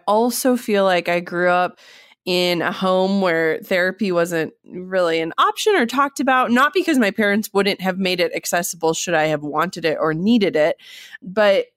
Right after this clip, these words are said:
you are huge on the normalized therapy movement. And I kinda wanna hear what you think about, like, the therapy stigma and what that looks like and why it exists.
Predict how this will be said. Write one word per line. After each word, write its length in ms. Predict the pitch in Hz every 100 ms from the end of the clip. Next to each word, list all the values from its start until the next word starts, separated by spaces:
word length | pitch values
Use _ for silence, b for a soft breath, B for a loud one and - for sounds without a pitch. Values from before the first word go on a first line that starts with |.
| _ _ _ -
you 440 | 208 208 262 339
are 100 | 381
huge 480 | 339 269 254 240 226
on 300 | 190 190 202
the 80 | 196
normalized 600 | 190 208 208 180 180 -
therapy 380 | 185 180 180 180
movement. 760 | 180 214 233 208 160 139 160 _ b b b b -
And 100 | 226
I 100 | 269
kinda 240 | 370 427 415
wanna 180 | 381
hear 420 | 320 - 262 240 240
what 140 | 226
you 120 | 196
think 300 | 208 214 220
about, 320 | 214 175 160
like, 240 | 123 175 202
the 140 | 202
therapy 480 | 202 220 220 214 208
stigma 720 | 202 - 226 214 196 175 170
and 240 | 170 190 185
what 160 | 185
that 240 | 185 185 156
looks 320 | 190 - -
like 380 | 170 156 156 -
and 520 | 185 180 175 170 175
why 320 | 170 160 160 196
it 180 | 196
exists. 1120 | 175 170 160 180 175 180 - - - - -